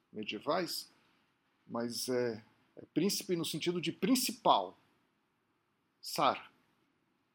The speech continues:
principal. E se ajuntaram contra, eles não, não se ajuntaram para estudar a Torá, não se juntaram para rezar, eles se ajuntaram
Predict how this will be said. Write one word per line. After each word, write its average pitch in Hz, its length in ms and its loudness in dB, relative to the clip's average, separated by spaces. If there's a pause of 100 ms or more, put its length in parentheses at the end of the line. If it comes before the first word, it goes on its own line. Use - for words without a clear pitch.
(180)
principal. 131 680 -4 (1300)
E 185 100 -4
se - 240 4
ajuntaram 220 760 4 (160)
contra, 208 720 10 (1120)
eles - 160 -20
não, 190 240 -4
não 175 180 -6
se 190 140 -2
ajuntaram 185 560 4
para 147 140 0
estudar 135 300 -2
a 120 40 -2
Torá, 143 400 4
não 170 140 -2
se - 180 -8
juntaram 135 560 -2
para 143 140 -4
rezar, 139 300 -2
eles 104 140 -14
se 147 120 -2
ajuntaram 170 580 0